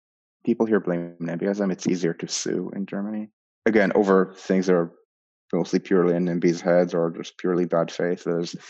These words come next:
there's this gigafactory that Elon Musk wants to build in the suburbs of Berlin.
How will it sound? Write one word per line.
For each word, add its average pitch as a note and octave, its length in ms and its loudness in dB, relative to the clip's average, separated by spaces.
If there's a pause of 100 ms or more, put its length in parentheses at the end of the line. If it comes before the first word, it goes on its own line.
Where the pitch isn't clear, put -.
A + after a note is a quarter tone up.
(340)
there's F#2+ 200 6
this G2+ 160 2
gigafactory A2 800 2
that F#2 180 0
Elon F2 220 -2
Musk E2+ 260 -4 (180)
wants F2 260 -4
to F#2 60 -10
build F2 380 0 (160)
in F#2 140 -4
the F2+ 180 -4
suburbs F2 380 -4
of E2+ 120 -4
Berlin. E2+ 440 -6